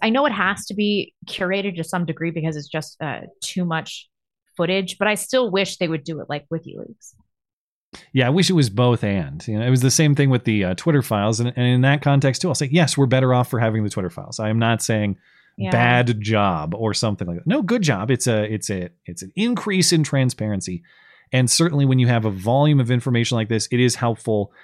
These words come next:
Speaker 2: to have somebody else look through it, organize it, give you some general summary that they think is useful.
Speaker 1: But this was
Speaker 2: How
Speaker 1: so highly politicized and used to destroy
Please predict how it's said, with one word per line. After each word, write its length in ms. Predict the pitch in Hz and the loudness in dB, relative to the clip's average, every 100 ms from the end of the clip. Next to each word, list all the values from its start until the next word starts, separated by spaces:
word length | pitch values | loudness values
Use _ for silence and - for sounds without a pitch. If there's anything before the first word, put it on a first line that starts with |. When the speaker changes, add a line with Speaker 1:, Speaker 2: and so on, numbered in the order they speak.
| _ | _
Speaker 2:
to 80 | 123 | 0
have 140 | 117 | 2
somebody 360 | - 113 117 113 | 2 2 2 2
else 220 | 104 - | 2 0
look 240 | 104 107 | -2 -2
through 260 | - 107 104 | -2 0 0
it, 120 | 101 | 0
organize 540 | 101 98 101 101 98 98 | -2 -4 -2 0 -2 -2
it, 160 | 101 | -4
give 160 | - 101 | -2 -2
you 360 | 104 104 101 - | 0 0 -2 -4
some 260 | - 113 104 | -2 -2 0
general 460 | 101 107 107 104 | 0 0 0 -2
summary 420 | - 110 104 104 | 0 0 0 0
that 140 | 101 92 | -2 -2
they 100 | 101 | -2
think 260 | 98 98 | -2 -4
is 140 | 101 95 | -4 -4
useful. 480 | 92 85 - 85 - _ _ _ _ - | -6 -6 -8 -10 -12 _ _ _ _ -6
Speaker 1:
But 120 | 269 | -2
this 140 | 285 | -2
was 100 | 277 | 0
Speaker 2:
How 60 | 185 | 2
Speaker 1:
so 120 | 240 | 2
highly 320 | 214 233 233 | 2 0 0
politicized 680 | 214 202 185 185 185 170 165 | -2 -2 -2 -2 -2 -4 -2
and 180 | 170 170 | -2 -2
used 320 | 190 190 180 | 0 -2 -2
to 60 | 156 | -8
destroy 640 | 151 - - 160 160 160 | -8 -10 -12 -6 -4 -4